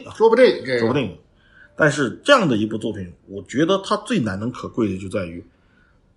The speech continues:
Speaker 1: 它就像卡梅隆说的那样啊，不要去试图用一些，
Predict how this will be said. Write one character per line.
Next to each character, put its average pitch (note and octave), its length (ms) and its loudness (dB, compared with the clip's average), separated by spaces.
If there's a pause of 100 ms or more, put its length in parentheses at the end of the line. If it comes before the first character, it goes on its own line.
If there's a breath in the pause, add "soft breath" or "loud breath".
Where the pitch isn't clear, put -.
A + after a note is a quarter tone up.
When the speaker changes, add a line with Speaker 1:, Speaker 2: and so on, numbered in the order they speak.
(160)
Speaker 1:
它 - 220 -2
就 D#4 100 -2
像 C#4 140 4
卡 - 160 -4
梅 F#2+ 140 -6
隆 A#2+ 160 0
说 F#3+ 160 4
的 F#3 60 2
那 E3 120 2
样 C3+ 140 4
啊， F2 180 -6 (880)
不 A#2 200 0
要 A#3+ 180 8
去 B2+ 260 0
试 A2 220 -6
图 F#2+ 220 -10
用 A#2 200 0
一 F#2+ 120 -4
些， G2+ 440 -8